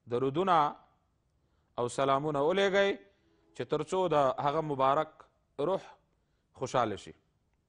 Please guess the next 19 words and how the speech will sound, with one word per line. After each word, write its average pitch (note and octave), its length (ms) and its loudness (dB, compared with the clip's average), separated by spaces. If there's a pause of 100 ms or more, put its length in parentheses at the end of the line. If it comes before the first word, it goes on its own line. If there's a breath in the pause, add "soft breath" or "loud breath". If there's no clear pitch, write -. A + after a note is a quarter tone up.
(2250)
تاسو A#3+ 260 4
پوهیږئ B3 460 0
چې A3+ 80 -4 (100)
دنیا A#3+ 240 4
ته A#3 180 6 (1600)
د C#3 60 0 (120)
آدم G#3+ 180 4
علیه G3+ 200 4
الصلاة G3+ 420 6
والسلام G3 540 6 (1300)
نه C#3+ 100 -2
تر D#3+ 260 -2
عیسی F3 320 4
علیه F3+ 320 6
الصلاة E3+ 480 2
والسلام E3 460 0
پورې D#3+ 340 2 (1200)
په C#3 60 0
لکونو، E3+ 520 2